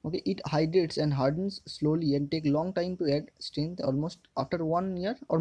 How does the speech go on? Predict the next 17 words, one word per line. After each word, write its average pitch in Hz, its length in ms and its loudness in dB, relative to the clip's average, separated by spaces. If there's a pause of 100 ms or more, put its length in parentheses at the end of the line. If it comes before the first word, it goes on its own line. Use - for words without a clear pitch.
more। 110 120 0 (800)
কি 170 140 -4
বলছে? 160 180 -2 (720)
কংক্রিটে 160 380 2 (720)
লং 156 120 -2 (140)
টাইমের 196 340 -6
পর 117 120 -2 (880)
যে 131 120 2 (320)
স্ট্রেংথ 170 280 -2 (140)
আসে 127 160 -6 (920)
সেটার 156 280 0
জন্য 175 120 -2 (100)
দায়ী 156 180 2
কে? 240 60 -4 (100)
সি - 160 -4
টু 170 40 2 (100)
এস। 214 80 -2